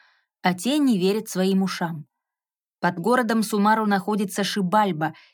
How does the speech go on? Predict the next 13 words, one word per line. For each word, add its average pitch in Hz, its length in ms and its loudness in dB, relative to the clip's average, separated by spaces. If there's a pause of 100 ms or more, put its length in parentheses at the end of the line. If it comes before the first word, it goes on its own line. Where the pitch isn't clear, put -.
(140)
инопланетный 202 760 0
корабль, 220 720 0
на 208 180 2
котором 233 440 -2
из 202 280 -6
космоса 247 520 -2
прибыли 233 420 0
майя, 220 640 0 (320)
подарившие 180 580 0
людям 190 340 0
цивилизацию 180 1000 -2
и 196 100 -2
технологии. 185 840 -2